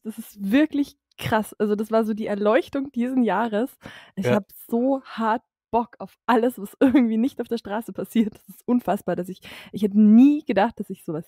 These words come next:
Speaker 1: jemals sagen werde. Wirklich nicht. Und ja, also es,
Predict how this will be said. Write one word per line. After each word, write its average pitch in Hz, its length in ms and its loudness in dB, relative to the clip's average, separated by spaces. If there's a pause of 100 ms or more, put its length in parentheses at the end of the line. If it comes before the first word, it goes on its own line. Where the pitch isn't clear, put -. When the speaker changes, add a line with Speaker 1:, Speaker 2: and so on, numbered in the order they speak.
Speaker 1:
jemals 226 460 -2
sagen 190 320 -4
werde. 156 340 -10
Wirklich 214 320 -2
nicht. - 180 -14 (640)
Und 196 340 -4 (400)
ja, 180 320 0 (240)
also 185 400 -2 (840)
es, - 300 -10